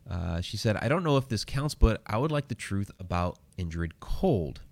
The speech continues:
Now, Indrid Cold, uh, some, uh, basically artwork and then, you know, a guy kinda playing dress up here. Uh, this is basically Mothman, uh, lore.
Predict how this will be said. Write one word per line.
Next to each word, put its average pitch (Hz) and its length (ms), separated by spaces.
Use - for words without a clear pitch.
Now, 92 200
Indrid 165 340
Cold, 110 380
uh, 90 320
some, 95 480
uh, 85 300
basically 131 420
artwork 107 500
and 98 100
then, 92 240
you 87 180
know, 87 80
a 85 40
guy 92 160
kinda 87 240
playing 82 240
dress 85 260
up 78 160
here. 80 240
Uh, 82 220
this 175 260
is 220 100
basically 127 440
Mothman, 90 840
uh, 82 600
lore. 87 580